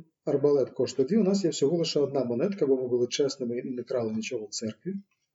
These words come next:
Сокира є, сокира дає нам плюс два успіхи на кожну червону перевірку.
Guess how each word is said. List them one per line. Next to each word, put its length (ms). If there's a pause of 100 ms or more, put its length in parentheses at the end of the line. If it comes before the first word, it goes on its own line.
(140)
Сокира 540
є, 180
сокира 840 (1400)
дає 220
нам 140
плюс 260
два 120
успіхи 500
на 100
кожну 280
червону 440
перевірку. 600